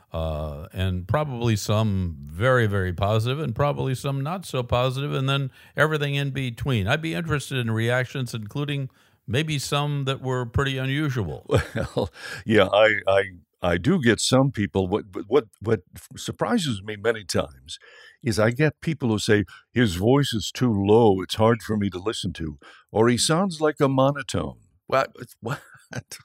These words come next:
Speaker 2: I, I, you know, I, I've, I sometimes think that maybe some of my competitor voiceover guys are writing <laughs> these things just to put me down. But,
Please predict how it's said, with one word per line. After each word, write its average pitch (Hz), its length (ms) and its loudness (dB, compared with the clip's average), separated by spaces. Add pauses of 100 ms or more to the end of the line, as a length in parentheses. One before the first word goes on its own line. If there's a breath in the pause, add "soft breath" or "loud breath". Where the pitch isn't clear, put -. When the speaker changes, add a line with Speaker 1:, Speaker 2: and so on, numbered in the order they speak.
(1200 loud breath)
Speaker 2:
I, 113 220 4 (140)
I, - 100 -2 (260)
you 120 120 2
know, 104 260 0 (640)
I, - 140 -8 (180)
I've, 117 280 -2 (160)
I 117 100 -2
sometimes 139 640 0
think 120 200 -2
that 107 120 -2
maybe 131 320 -2
some 120 260 0
of 107 120 -2
my 98 200 0
competitor 98 720 -4 (400 soft breath)
voiceover 104 500 0
guys 101 360 0
are 98 80 -2
writing 117 460 -2
<laughs> - 100 -16
these - 320 -6
things - 360 -10 (320 loud breath)
just - 440 -6
to 107 80 -8
put - 260 -8
me 101 140 -4
down. 95 360 -2
But, - 140 -10